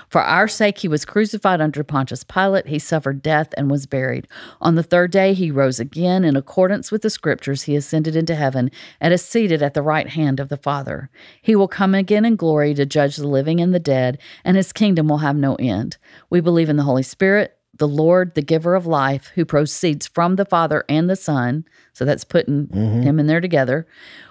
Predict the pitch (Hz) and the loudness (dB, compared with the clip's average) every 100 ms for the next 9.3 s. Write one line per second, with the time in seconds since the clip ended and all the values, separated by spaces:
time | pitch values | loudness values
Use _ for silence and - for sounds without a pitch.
0 | _ 175 214 220 220 202 185 175 - 180 | _ 4 4 2 -2 2 2 0 0 2
1 | 214 - 185 170 165 160 135 143 147 - | 2 2 0 2 2 0 0 0 0 -2
2 | 175 190 170 156 139 - 104 127 151 _ | -2 -2 0 2 0 0 -4 -2 -6 _
3 | _ _ - _ 135 139 175 147 135 139 | _ _ -20 _ -2 0 2 2 2 0
4 | - - - - _ 202 202 185 - 202 | -6 -18 -20 -20 _ 2 2 2 2 2
5 | 196 226 190 190 196 233 - 196 160 - | 4 2 0 2 2 2 0 0 0 -6
6 | - - - - 175 170 185 190 170 156 | -12 -12 -10 0 2 4 2 4 2 2
7 | 156 170 196 208 190 190 190 190 180 175 | 2 2 2 2 2 2 0 -2 -2 -2
8 | 180 175 147 139 143 - 127 131 - - | -2 -2 0 0 -2 -4 -4 -4 -8 -2
9 | 202 220 - | -2 -2 -8